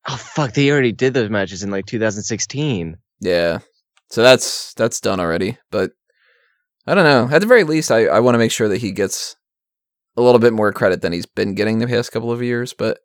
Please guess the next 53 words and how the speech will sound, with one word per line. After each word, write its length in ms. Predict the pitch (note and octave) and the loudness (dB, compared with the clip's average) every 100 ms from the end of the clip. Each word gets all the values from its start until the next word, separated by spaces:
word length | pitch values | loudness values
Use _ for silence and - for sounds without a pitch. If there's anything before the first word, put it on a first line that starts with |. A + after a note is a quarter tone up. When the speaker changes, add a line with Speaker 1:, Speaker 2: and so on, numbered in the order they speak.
| - | -4
Speaker 2:
I 100 | B2 | -2
really 280 | C3+ F#3 | 0 0
don't 140 | F#3+ F3+ | 0 -2
know 120 | D3 | -4
who 200 | D3+ E3 | -4 -2
else 340 | C#3+ C#3+ - - _ _ _ _ | -2 -4 -14 -18 _ _ _ _
he 140 | - C3 | -12 -2
could 180 | C3 A2+ | 0 4
work 220 | A#2 A#2 | 2 2
with 120 | A2+ | 0
that 100 | A2 | 0
would 80 | F#2+ | -2
be 100 | G#2+ | -2
all 120 | G#2 | -2
that 140 | G#2 G#2+ | -4 -6
interesting. 680 | G#2+ A2 - G#2+ G2 A2+ - _ - | -8 -8 -8 -8 -8 -10 -14 _ -4
Like, 200 | B2 A2 | -4 0
him 160 | G3 | 0
versus 320 | G#3+ F#3+ E3+ C#3 | 2 0 -2 -4
Samoa 280 | D3 C#3+ | -2 0
Joe, 400 | C#3+ D3 C#3+ D3 | 0 0 2 0
that 100 | D#3 | -4
could 100 | E3 | -6
be 200 | F#3 - - | -8 -8 -10
maybe 260 | - - - | -10 -8 -8
kind 180 | - - | -8 -10
of 60 | |
fun. 320 | - F#2 F#2 - _ _ _ _ _ _ _ _ _ | -8 -8 -8 -10 _ _ _ _ _ _ _ _ _
But 320 | G2+ G#2+ F#2+ | 2 2 2
that's 380 | - B2+ - A4+ | -4 -4 -4 -4
Speaker 1:
Eh. 80 | - | -2
Speaker 2:
really 320 | D3+ D#3+ F#2+ | 0 0 0
it. 300 | F#2+ A#2+ G2+ _ | 2 2 0 _
Like, 220 | A2 B2 | -10 -6
I 60 | G#2 | 0
don't 160 | D#3+ C#3 | 0 2
wanna 160 | D3 | 2
see 320 | C3+ C#3+ C3 G#2+ - - - - | 2 0 -2 -4 -12 -20 -20 -8
Big 180 | C3 A#2 | -4 -2
Show 120 | - | -2
versus 320 | A2+ A2+ A2+ | -2 -2 -6
Braun 280 | A2 F2 F#2 | -6 -6 -4
Strowman 520 | F#2 - D#2 F2 F2+ - _ _ _ - | -6 -8 -8 -8 -10 -14 _ _ _ -12
again. 440 | A2 F#2+ F#2+ F#2+ - | -4 -4 -4 -6 -4
I 60 | B2+ | -2
don't 80 | |
wanna 140 | C3 B2+ | 0 -2
see 120 | A#2+ | -2
Big 200 | A2+ G#2+ | -4 -4
Show 180 | - A2 | -2 -2
versus 340 | G2 G2+ G#2+ | -2 -4 -6
Baron 300 | A2+ F#2 G2 | -4 -4 -4
Corbin. 560 | E2+ E2 E2 F2+ F2+ | -6 -6 -6 -8 -8